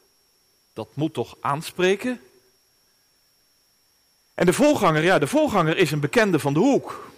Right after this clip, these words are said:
Dan is de gunfactor meestal maximaal. Geen enkele reden, zou je zeggen, om gestrest te raken. Eigenlijk is er maar één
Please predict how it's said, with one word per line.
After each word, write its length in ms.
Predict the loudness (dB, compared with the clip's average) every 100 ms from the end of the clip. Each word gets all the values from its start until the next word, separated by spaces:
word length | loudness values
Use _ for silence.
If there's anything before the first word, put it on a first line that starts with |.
| -20 _
Dan 160 | -4 -2
is 140 | -2
de 120 | -2 -2
gunfactor 720 | 0 0 0 0 0 -2 0
meestal 360 | -2 -2 -4
maximaal. 720 | -2 -2 -2 -4 0 2 2 0
Geen 300 | -4 -6 -4
enkele 420 | -4 -4 -2 -2
reden, 380 | 0 0 0 0
zou 200 | 0 0
je 60 | 0
zeggen, 280 | -2 -2
om 160 | -4 -6
gestrest 720 | -8 -12 -6 -4 -4 -8 -10
te 100 | -4
raken. 440 | 0 0 0 -6 -20 _ _ _ _ _ _ _ _ _ _ _ _ _ _ _ _ _ -20 _ _ _ _
Eigenlijk 380 | 0 0 2 0
is 260 | 2 -2 0
er 160 | -2
maar 200 | 0 0 0
één 520 | 2 4 4 0 -6